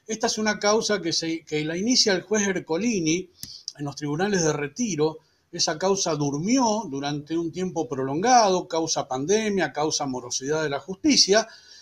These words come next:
se reanuda y, eh, todo lo que hemos visto en, en los medios, en todos los medios, eh, es una causa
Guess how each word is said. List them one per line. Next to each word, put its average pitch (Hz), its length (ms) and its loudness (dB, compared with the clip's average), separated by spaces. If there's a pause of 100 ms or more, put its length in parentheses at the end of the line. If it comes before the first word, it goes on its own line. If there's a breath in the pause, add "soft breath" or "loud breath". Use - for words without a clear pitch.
se 233 200 8
reanuda 254 680 6 (420 loud breath)
y, 302 400 2 (180)
eh, 208 420 0
todo 285 220 4
lo 240 120 4
que 233 120 -2
hemos 214 260 0
visto 170 540 -2
en, 151 500 -4
en 147 180 -4
los 135 160 -6
medios, 190 840 4 (180)
en 131 220 -8
todos 180 320 8
los 143 160 -2
medios, 151 640 -2 (340 soft breath)
eh, 123 380 -6
es 131 200 -8
una 139 200 -8
causa 147 580 0